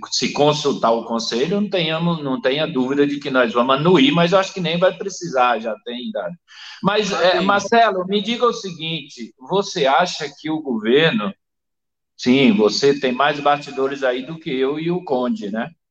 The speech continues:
Speaker 1: É, que você cobre aí diariamente. Você acha que há um risco? E como seria essa votação? Porque o campo democrático e popular, a base mais fiel ao governo Lula, vai votar certamente contra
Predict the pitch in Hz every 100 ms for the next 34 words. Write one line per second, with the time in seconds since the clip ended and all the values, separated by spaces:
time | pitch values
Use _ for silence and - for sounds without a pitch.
0 | _ _ _ _ 104 107 104 101 113 -
1 | 113 110 117 127 117 117 127 131 147 107
2 | 104 98 - - _ _ - 135 139 -
3 | 151 135 135 170 175 170 - 151 127 113
4 | 117 160 131 101 131 202 - - - -
5 | _ _ _ _ _ _ _ 117 117 92
6 | 156 220 - 185 165 156 151 143 143 143
7 | 127 - 143 190 175 113 - 127 127 117
8 | 123 - 143 180 175 156 127 104 117 123
9 | 120 - 135 151 143 - 117 - 127 -
10 | 104 113 139 156 143 117 - _ _ _
11 | _ _ - 92 117 147 170 135 127 131
12 | 131 123 117 117 120 117 110 117 123 117
13 | 120 151 233 220 185 160 208 247 - 165
14 | 190 202 202 196 156 170 - - 135 151
15 | 160 196